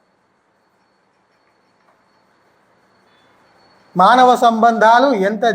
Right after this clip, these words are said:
దిగజారిపోయాయి. ఇంకా నేను మళ్ళీ కొంత సమయం కేటాయించి ఆ విషయాలన్నీ అనలైజ్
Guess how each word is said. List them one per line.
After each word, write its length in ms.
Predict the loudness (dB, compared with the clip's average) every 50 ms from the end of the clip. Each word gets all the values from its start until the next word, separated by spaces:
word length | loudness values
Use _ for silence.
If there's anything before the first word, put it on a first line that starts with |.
| -2
దిగజారిపోయాయి. 1200 | -2 -2 -2 -2 -2 0 0 0 0 -2 -4 -8 -6 -6 -4 -4 -4 -4 -4 -6 -6 -6 -6 -6 -6 -8 -14 _ _ _ _ _ _ _ _ _ _ _ _ _ _ _ _ _ _ _ _ _ _ _ _ _ _ _ _ _ _ _ _ _ _ _ _ _ -16
ఇంకా 160 | -8 -2 -2 0 0 0
నేను 160 | -4 -4 -2 -2
మళ్ళీ 280 | -2 -2 0 0 0 0 0 -2 -8 -20 -20 _ _ _ _ -6
కొంత 180 | -6 -4 -2 -2 -4 -2 -2
సమయం 320 | -2 -2 -2 -4 -4 -6 -6 -4 -4
కేటాయించి 640 | -4 -2 0 2 0 0 0 -4 -10 -14 -10 -6 -4 -2
ఆ 40 | -2 -4 -4 -10
విషయాలన్నీ 680 | -10 -8 -8 -2 -2 -2 -2 -2 -4 -8 -8 -14 -12 -10 -12
అనలైజ్ 420 | -8 -8 -6 -6 -6 -6 -8 -10